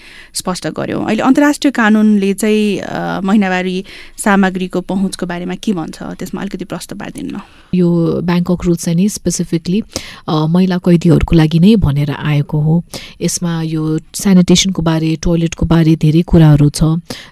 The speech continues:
Speaker 2: र यो किन यो कानुन, अन्तर्राष्ट्रिय कानुन किन आउन जरुरी थियो भनेर हामीले इन्टरनेसनल प्र्याक्टिसेसमा पनि अलिकति हेर्दाखेरि चाहिँ नि कुनै कुनै देशहरूमा त कैदी, महिला कैदीहरूलाई एउटा पनिसमेन्टको रूपमा प्याड नदिने भन्ने प्र्याक्टिसहरू पनि देखेको रहेछ,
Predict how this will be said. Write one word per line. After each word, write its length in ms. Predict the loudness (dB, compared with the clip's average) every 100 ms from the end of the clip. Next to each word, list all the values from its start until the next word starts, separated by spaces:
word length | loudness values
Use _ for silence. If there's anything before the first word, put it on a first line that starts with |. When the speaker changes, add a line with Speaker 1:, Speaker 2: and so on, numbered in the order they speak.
| 0
Speaker 2:
र 80 | 2
यो 200 | 2 0
किन 520 | -2 -6 -4 -4 -2
यो 420 | 2 4 4 4 2
कानुन, 360 | 0 4 2
अन्तर्राष्ट्रिय 540 | 2 0 0 0 -2 -2
कानुन 320 | 0 0 0
किन 200 | -2 -6
आउन 340 | -2 0 0
जरुरी 420 | 0 0 0 0 -2
थियो 300 | 2 2 4
भनेर 300 | 2 4 4
हामीले 260 | 2 0
इन्टरनेसनल 500 | 0 0 0 0 0
प्र्याक्टिसेसमा 600 | -2 -2 -2 -2 2 2
पनि 220 | 4 4
अलिकति 360 | 4 2 0 2
हेर्दाखेरि 580 | 4 4 2 2 0 0
चाहिँ 200 | 0 0
नि 120 | 0 -4 -16 -16 -20 -20 -20 -14 -4
कुनै 180 | -4
कुनै 260 | -2 -2 0
देशहरूमा 540 | 2 2 2 2 2
त 100 | 2 0 -2 -6 -16 0
कैदी, 420 | 4 4 4 2
महिला 280 | 4 4 2
कैदीहरूलाई 760 | 2 2 4 4 4 2 2 2
एउटा 500 | 0 0 0 2 -2
पनिसमेन्टको 640 | 0 -2 -2 -4 -2 2
रूपमा 460 | 4 2 2 0 0
प्याड 420 | 0 0 2 2
नदिने 420 | 2 2 2 2
भन्ने 260 | 2 -4 -4
प्र्याक्टिसहरू 560 | -4 -4 -4 -6 -4
पनि 160 | -2 -2
देखेको 400 | -2 -6 -8 -8
रहेछ, 260 | -8 -10